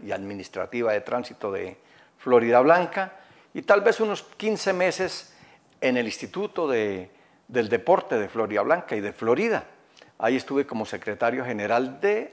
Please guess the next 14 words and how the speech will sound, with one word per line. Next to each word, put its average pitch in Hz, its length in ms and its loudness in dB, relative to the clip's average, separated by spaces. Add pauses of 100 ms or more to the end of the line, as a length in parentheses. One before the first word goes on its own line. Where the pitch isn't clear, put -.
la 139 100 0
institución, 131 640 -4 (480)
secretario 110 640 -4
general, 110 500 0
administrativo, 98 1000 -4 (560)
donde 123 260 0
tuvimos 190 300 2
la 113 80 0
posibilidad 117 440 0
de 160 140 0
compartir 160 540 -4
con 165 160 -4
los 135 100 -2
deportistas. - 960 -8